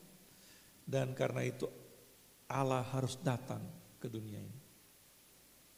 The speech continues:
Dan Yesus menunjukkan kepada umat Israel di masa itu, dan Yesus menunjukkan kepada kita hari ini, otoritas Yesus adalah otoritas yang melayani, bukan memerintah. Karena itu, teman-teman,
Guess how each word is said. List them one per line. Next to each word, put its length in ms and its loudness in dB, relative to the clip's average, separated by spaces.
Dan 160 -4
Yesus 160 -2
menunjukkan 880 0
kepada 240 4
umat 320 4
Israel 460 2
di 100 4
masa 240 0
itu, 240 -4
dan 80 -2
Yesus 220 2
menunjukkan 760 4
kepada 240 2
kita 400 0
hari 400 -6
ini, 100 -8
otoritas 560 2
Yesus 480 4
adalah 260 0
otoritas 480 -2
yang 140 -2
melayani, 680 4
bukan 500 0
memerintah. 560 -4
Karena 320 10
itu, 240 6
teman-teman, 480 0